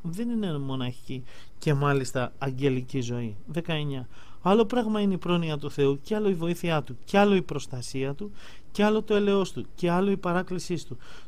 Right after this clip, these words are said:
Το μεν πρώτο εκτείνεται σε όλη την κτήση, το δεύτερο μόνο στους πιστούς, το τρίτο στου-, στους πιστούς, στους πραγματικά πιστούς,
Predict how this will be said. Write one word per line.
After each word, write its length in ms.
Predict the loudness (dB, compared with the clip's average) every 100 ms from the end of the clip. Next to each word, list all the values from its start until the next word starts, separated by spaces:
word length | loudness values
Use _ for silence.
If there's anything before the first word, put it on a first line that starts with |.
| 0
Το 140 | 4 6
μεν 220 | 4 4
πρώτο 300 | 2 2 0
εκτείνεται 560 | -2 -2 0 0 -2
σε 140 | -2 0
όλη 140 | 0
την 180 | -2 -6
κτήση, 280 | -4 -4 -2
το 180 | 0 0
δεύτερο 340 | 0 -2 -2
μόνο 260 | -2 -2 -4
στους 220 | -6 -8
πιστούς, 400 | -8 -6 -4 -2
το 140 | -2
τρίτο 380 | -2 -2 -2 -4 -4 -8 -10 -8
στου-, 400 | -8 -4 -2 -2
στους 460 | -4 -6 -2 -2 -4
πιστούς, 540 | -4 -4 -2 0 0 -2
στους 280 | -8 -6 -4
πραγματικά 680 | -4 -4 -2 -4 -2 -2 -2
πιστούς, 420 | -2 -4 -4 -4